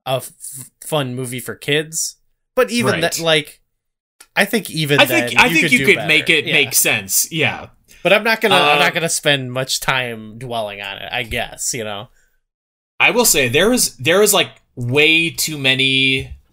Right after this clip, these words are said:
Speaker 2: of those, like, musical montage moments, I thought.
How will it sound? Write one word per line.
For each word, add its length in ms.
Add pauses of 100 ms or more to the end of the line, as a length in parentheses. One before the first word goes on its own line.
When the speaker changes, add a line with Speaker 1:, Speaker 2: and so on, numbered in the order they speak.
(580)
Speaker 2:
of 120
those, 320
like, 360
musical 580
montage 540
moments, 380
I 140
thought. 420